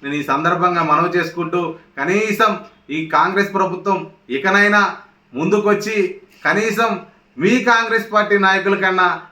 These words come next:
అధికారాన్ని చేరువ చేయాలని, ఇప్పటికే వారిని అధికారానికి సంవత్సరన్నర కాలం నెట్టేశారని చెప్పేసి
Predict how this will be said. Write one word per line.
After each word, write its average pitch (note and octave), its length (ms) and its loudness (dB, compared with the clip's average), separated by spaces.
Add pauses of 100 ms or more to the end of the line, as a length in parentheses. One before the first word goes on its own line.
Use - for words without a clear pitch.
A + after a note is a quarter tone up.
అధికారాన్ని G3+ 600 2
చేరువ G3+ 340 2
చేయాలని, F3+ 600 2 (180)
ఇప్పటికే G3+ 680 0 (140)
వారిని F3+ 640 0
అధికారానికి G3 680 2
సంవత్సరన్నర F3+ 560 0
కాలం G3+ 480 2 (220)
నెట్టేశారని G3 680 2
చెప్పేసి F3+ 580 0